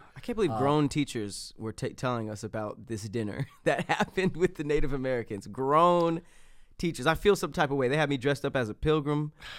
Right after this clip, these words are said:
Speaker 1: and do a little play. Ah.
Speaker 2: It's, it's funny
Speaker 1: Dirty.
Speaker 2: that you mentioned teachers, and, uh, we, we're gonna get, we're gonna get into that
Speaker 1: We're gonna,
Speaker 2: very
Speaker 1: we're gonna
Speaker 2: shortly.
Speaker 1: do that.
Speaker 2: Uh, but, um, really quickly, my, my favorite meal during an Indigenous Day is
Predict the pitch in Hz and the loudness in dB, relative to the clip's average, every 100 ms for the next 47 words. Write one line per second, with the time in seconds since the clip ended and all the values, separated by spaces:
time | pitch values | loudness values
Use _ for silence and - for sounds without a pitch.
0 | - - - - - 120 139 135 135 123 | -16 -18 -20 -20 -8 -2 2 2 2 0
1 | - - 143 135 135 143 - - - 120 | -2 0 0 0 -4 -6 -12 -20 -10 -10
2 | 110 - - - - - - - 151 156 | -8 -12 -14 -16 -20 -20 -20 -6 -2 -2
3 | - - - 120 - 185 151 175 160 165 | -4 -18 -12 -10 2 4 6 4 0 -2
4 | 147 135 127 120 - 120 107 107 - - | -4 -6 -8 -12 -10 -10 -10 -14 -16 -14
5 | 113 110 107 104 104 113 123 143 - 147 | -12 -8 -8 -6 -8 -8 -8 -10 -8 -6
6 | 143 139 123 131 117 - 127 131 131 123 | -4 -4 -4 -4 -4 -6 -6 -8 -6 -6
7 | 113 110 117 110 104 101 117 113 107 - | -8 -10 -8 -6 -6 -6 -4 -4 -6 -8
8 | 107 107 104 - - - - - 113 104 | -8 -8 -12 -12 -16 -16 -14 -6 -2 -2
9 | 104 - 117 113 226 220 151 - 156 156 | -4 -8 -12 0 6 8 6 2 2 6
10 | 143 139 143 160 262 220 202 165 156 156 | 6 4 2 2 2 2 0 0 -2 0
11 | 160 165 160 123 147 147 - 170 156 160 | 2 2 2 0 -4 -4 -2 -4 -4 -6
12 | 151 135 127 120 120 123 123 120 120 117 | -2 -2 0 -2 -4 -6 -6 -6 -10 -14
13 | - 127 120 113 113 113 - 107 98 98 | -14 -10 -8 -8 -10 -12 -12 -10 -10 -12
14 | - - - - _ - _ 120 | -18 -20 -20 -20 _ -20 _ -12